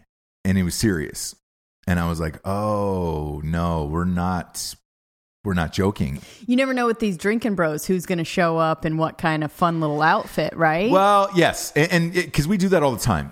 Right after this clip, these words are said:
Speaker 1: Um,
Speaker 2: Totally.
Speaker 1: like, y-, for example, at, at, at one of the movie premieres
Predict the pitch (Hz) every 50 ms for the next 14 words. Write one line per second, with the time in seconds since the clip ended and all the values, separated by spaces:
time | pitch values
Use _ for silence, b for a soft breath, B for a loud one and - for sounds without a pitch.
0 | - - 113 117 - 120 113 175 151 147 - - 139 139 139 139 135 131 - -
1 | - - - 147 - - 123 - 170 165 160 139 107 87 120 101 87 - 95 87
2 | - - 107 110 107 - - - - - - 110 110 107 107 - - 117 120 120
3 | 120 120 117 104 107 107 110 113 104 107 101 - 120 107 95 92 92 90 82 -
4 | - - -